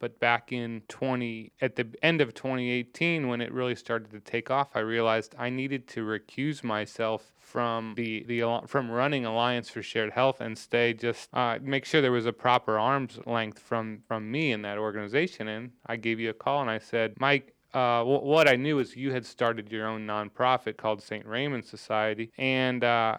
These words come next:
that was one of the things I'm like, "Man, I wonder if this would be something Mike would be interested in."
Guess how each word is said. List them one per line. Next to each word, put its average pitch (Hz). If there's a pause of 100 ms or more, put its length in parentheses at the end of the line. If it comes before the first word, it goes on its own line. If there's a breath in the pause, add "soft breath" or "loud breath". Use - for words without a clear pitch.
(100)
that 135
was 139
one 139
of 135
the 127
things 127
I'm 120
like, 117
"Man, 135
I 127
wonder 139
if 127
this -
would 117
be 120
something 110
Mike 110
would 107
be 107
interested 110
in." 107